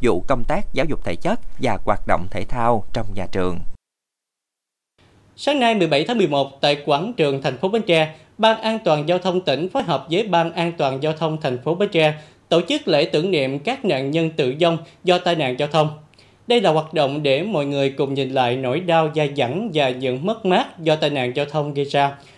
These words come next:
Speaker 2: qua đó góp phần nâng cao ý thức trách nhiệm của người tham gia giao thông.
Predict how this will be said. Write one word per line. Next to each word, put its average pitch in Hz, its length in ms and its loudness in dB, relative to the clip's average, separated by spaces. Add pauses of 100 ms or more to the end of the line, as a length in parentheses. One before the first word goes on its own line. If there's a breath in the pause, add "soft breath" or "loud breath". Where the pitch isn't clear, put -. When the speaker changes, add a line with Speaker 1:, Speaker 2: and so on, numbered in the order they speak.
(140 loud breath)
Speaker 2:
qua 208 120 6
đó 202 240 0
góp 302 120 -6
phần 143 240 0
nâng 160 160 0
cao 165 260 2
ý 190 100 -2
thức 247 240 -6
trách 302 200 -4
nhiệm 135 320 -2
của 135 200 2
người 160 220 0
tham 147 180 -4
gia 139 180 2
giao 135 200 -4
thông. 135 240 -8